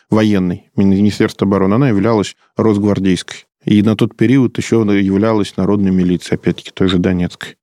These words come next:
То есть она даже не совсем росгвардейская была. И из-за вот этих проволочек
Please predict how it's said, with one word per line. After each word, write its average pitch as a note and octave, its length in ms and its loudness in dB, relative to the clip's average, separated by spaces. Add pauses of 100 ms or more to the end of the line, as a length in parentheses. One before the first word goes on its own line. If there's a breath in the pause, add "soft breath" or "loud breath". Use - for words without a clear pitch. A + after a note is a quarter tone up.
(180)
То - 80 -4
есть - 180 -2
она G#2+ 180 2
даже G#2 260 0
не G#2 80 0
совсем G#2+ 380 0
росгвардейская F#2+ 760 0
была. F#2 320 -2 (140)
И A2 80 2
из-за G#2 180 4
вот A#2+ 160 0
этих - 260 -2
проволочек A2+ 760 -2